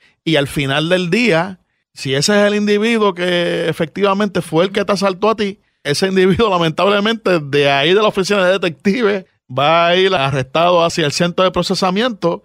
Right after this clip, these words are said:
y usted simplemente le tiene que ofrecer una breve, una breve declaración al detective en ese momento de lo, cómo usted se lo encontró y lo identificó en el área. Y todo el tiempo se le protege su identidad en ese proceso.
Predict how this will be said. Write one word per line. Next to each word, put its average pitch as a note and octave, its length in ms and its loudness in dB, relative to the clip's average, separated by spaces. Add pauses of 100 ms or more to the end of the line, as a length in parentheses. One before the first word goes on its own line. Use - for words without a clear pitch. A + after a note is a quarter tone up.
(120)
y C#3 120 -4
usted D3+ 280 -2
simplemente F#3+ 680 0
le F3+ 100 2
tiene F3+ 240 -2
que F#3 60 -4
ofrecer F#3 400 0
una F#3+ 240 0
breve, F#3+ 420 2
una D#3 240 -2
breve F3+ 380 2
declaración F3+ 840 -2 (180)
al D3+ 140 0
detective D#3+ 520 -2
en F3+ 60 0
ese F#3 160 -2
momento G3 540 0
de E3+ 60 2
lo, D3 120 -2
cómo D#3+ 220 -4
usted G#3 280 -2
se G3 140 -2
lo E3 80 0
encontró C#3+ 500 -2
y D4+ 40 -4
lo G#3 80 0
identificó D#3 640 -4
en G#3 120 -10
el G3+ 140 -2
área. D#3+ 280 -2 (260)
Y C#3+ 280 0
todo F3+ 260 0
el F#3 100 -2
tiempo G3+ 560 -4 (240)
se - 180 -2
le C#3+ 120 2
protege F3+ 560 0
su D#3+ 180 0
identidad B2 680 -2 (120)
en A2+ 120 -6
ese C3 180 -2
proceso. A2 560 -8